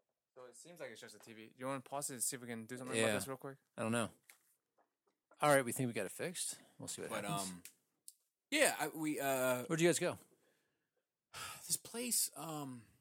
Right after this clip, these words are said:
Speaker 3: I can't remember. I can't remember the name of it. It was the most hodgepodge shit I've ever seen in my life. Let me explain it to you.
Speaker 2: Where's it at?
Speaker 3: West, not Westminster, uh, Woodbine.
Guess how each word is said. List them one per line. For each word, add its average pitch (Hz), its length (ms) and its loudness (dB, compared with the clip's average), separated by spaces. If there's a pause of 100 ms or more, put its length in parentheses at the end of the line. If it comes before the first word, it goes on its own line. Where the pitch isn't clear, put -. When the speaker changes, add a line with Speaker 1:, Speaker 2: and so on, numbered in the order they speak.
(680)
Speaker 3:
I - 60 -14
can't 165 200 0
remember. 127 380 6
I 120 60 2
can't 165 180 -2
remember 151 200 2
the 120 120 2
name 117 240 4
of 92 120 0
it. 85 160 -2 (500)
It 117 60 -2
was 127 160 4
the 135 60 2
most 226 520 6
hodgepodge 170 720 4
shit 127 260 4
I've 107 120 4
ever 110 140 6
seen 110 180 4
in 101 60 4
my 98 80 4
life. 87 200 4
Let 120 80 0
me 156 80 6
explain 131 320 2
it 101 80 -2
to - 80 -4
you. 69 60 -2
Speaker 2:
Where's 139 240 12
it 120 60 2
at? 107 200 2 (520)
Speaker 3:
West, 117 340 8 (320)
not 117 240 2
Westminster, 95 800 0
uh, 90 320 4
Woodbine. 90 420 8